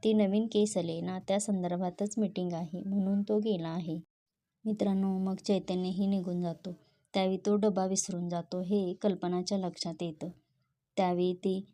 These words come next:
प्रियाला सांगते की, "डबा बाहेर घेऊन जा आणि चैतन्याला दे." नंतर कल्पना रूममध्ये जाऊन बसते असं प्रियाला सांगते आणि नंतर प्रिया डबा घेऊन बाहेर जाते.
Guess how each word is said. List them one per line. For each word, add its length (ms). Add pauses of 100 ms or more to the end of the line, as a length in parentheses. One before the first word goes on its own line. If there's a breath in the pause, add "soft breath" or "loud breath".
(200)
प्रियाला 380
सांगते 380
की, 140
"डबा 340
बाहेर 340
घेऊन 360
जा 140
आणि 300
चैतन्याला 640
दे." 220 (440)
नंतर 440
कल्पना 580
रूममध्ये 500
जाऊन 340
बसते 340
असं 260
प्रियाला 420
सांगते 480 (460 soft breath)
आणि 160 (720)
नंतर 400
प्रिया 360
डबा 320
घेऊन 360
बाहेर 340
जाते. 400